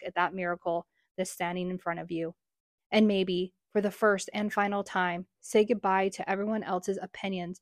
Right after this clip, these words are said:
that you have been dragging along with you. A new day is coming for all of us. It's time to shake it off and move forward. That's all for today. If you know anyone that's struggling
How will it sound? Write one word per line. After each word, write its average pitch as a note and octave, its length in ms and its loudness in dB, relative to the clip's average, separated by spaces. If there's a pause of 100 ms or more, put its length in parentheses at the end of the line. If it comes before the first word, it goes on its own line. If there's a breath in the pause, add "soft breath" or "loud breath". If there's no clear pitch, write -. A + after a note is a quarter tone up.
(340)
that F#3+ 80 2
you G#3 120 2
have G#3 140 -2
been F#3+ 120 -2
dragging F#3+ 560 0 (100)
along F3+ 320 -2
with F3+ 180 -10
you. F3+ 240 -2 (1500)
A G#3+ 100 6
new A3 300 6
day G3+ 400 6
is G3+ 200 2
coming G#3+ 640 2
for - 200 -4
all G3 240 0
of F#3+ 100 0
us. F#3 380 -2 (560)
It's A3 240 4
time A3+ 520 4
to A#3 180 -6
shake - 420 2
it C4+ 80 8
off G#3 400 8 (560)
and G3+ 240 2
move F#3+ 180 0
forward. F#3 580 0 (1400)
That's G#3 200 2
all G3 140 6
for A3 160 -2
today. F3+ 480 2 (640)
If A3+ 140 6
you A3 120 8
know G#3+ 160 6
anyone G#3+ 400 4
that's F#3+ 180 -2
struggling G3 600 2